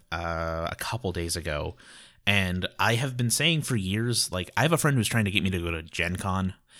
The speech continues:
and I, I'm not a big, like, gigantic gaming convention person, but I know that, uh, North Texas is pretty small.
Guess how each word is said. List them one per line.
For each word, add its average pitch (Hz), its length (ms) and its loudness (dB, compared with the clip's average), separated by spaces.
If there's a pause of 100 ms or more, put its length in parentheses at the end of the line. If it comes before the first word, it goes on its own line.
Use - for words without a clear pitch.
(300)
and 85 640 -4 (300)
I, 95 140 -6 (680)
I'm 117 80 0
not 180 160 6
a 151 60 6
big, 127 480 6
like, 98 420 0
gigantic 104 640 2
gaming 110 320 0
convention 156 420 0
person, 160 400 0
but 104 140 0
I 98 100 2
know 107 360 4
that, 95 240 0 (480)
uh, 92 320 2
North 107 180 2
Texas 95 400 0
is 85 240 -2
pretty - 440 -2
small. 85 380 2